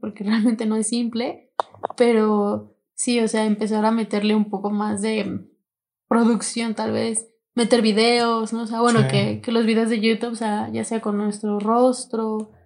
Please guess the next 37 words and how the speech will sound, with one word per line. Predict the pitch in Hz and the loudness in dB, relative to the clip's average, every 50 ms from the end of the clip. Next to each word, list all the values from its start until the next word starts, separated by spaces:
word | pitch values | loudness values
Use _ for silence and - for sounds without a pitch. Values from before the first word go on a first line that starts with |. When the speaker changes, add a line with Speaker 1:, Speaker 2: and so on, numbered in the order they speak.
| _ _ _ _ | _ _ _ _
Speaker 2:
Ah, | - 139 139 139 135 | 6 8 8 10 8
sí, | - 240 | 8 8
Speaker 1:
y | |
no | 247 254 | 8 8
Speaker 2:
lo | |
sé. | 247 - 262 | 8 8 8
Speaker 1:
solo | 240 240 233 | 8 8 8
el | 220 220 220 | 8 6 4
audio, | 220 226 226 233 233 226 220 226 220 214 214 214 214 214 - _ _ _ _ _ _ _ - | 4 2 2 2 2 2 2 2 2 0 -2 -2 -4 -8 -16 _ _ _ _ _ _ _ -6
este, | 233 226 220 214 196 - - - 208 208 | -4 -4 -4 -4 -6 -8 -8 -8 -2 0
como | 226 233 233 240 | 2 4 4 4
dices, | 247 233 233 220 | 2 2 0 0
tal | 220 220 220 | 0 0 0
vez | 226 226 208 | 0 -2 -2
en | 233 226 | -2 0
algún | 214 208 214 214 220 | 0 2 2 4 4
momento | 220 220 214 208 208 202 208 220 214 | 4 2 2 0 0 0 -2 0 -2
mandar | 208 208 196 208 202 | 0 0 0 0 0
a | 202 | 0
hacer | 208 208 220 214 | 0 -2 -2 -2
alguna | 214 208 208 202 202 202 | 0 0 0 -2 -2 -2
playera, | 208 208 202 208 226 226 226 226 226 220 220 214 | -4 -4 -2 -2 -2 -2 -2 0 0 0 2 2
bordar | 214 214 214 220 220 220 | 2 2 4 4 4 4
alguna | 214 214 208 214 214 208 202 202 - - _ _ _ _ _ _ _ _ - | 4 2 2 0 0 0 -2 -4 -8 -12 _ _ _ _ _ _ _ _ -4
gorra, | 202 208 226 220 214 208 214 226 226 | 0 2 4 4 4 4 2 0 0
no | 233 262 277 | 0 0 -2
sé, | 277 - 339 | -2 0 2
algo, | 349 370 370 339 302 | 4 4 6 6 6
algo. | 254 254 254 233 226 226 214 - _ _ _ _ _ | 6 4 4 0 -4 -8 -8 -10 _ _ _ _ _
Speaker 2:
Sí, | - - 160 | -2 0 2
Speaker 1:
Algo | 160 165 165 277 294 | 4 4 6 6 6
Speaker 2:
estaría, | 302 165 156 156 156 254 | 6 6 6 6 6 6
Speaker 1:
estaría | 254 247 247 | 6 4 4
Speaker 2:
estaría | - - 139 143 147 | 2 2 4 6 6
Speaker 1:
padre. | 143 139 | 6 6
Speaker 2:
chévere. | 147 139 131 127 127 127 139 139 - - - - | 4 4 4 4 4 2 0 -2 -6 -8 -6 -6
Speaker 1:
Ajá. | 247 233 254 247 247 254 | -6 -4 -2 -4 -4 -4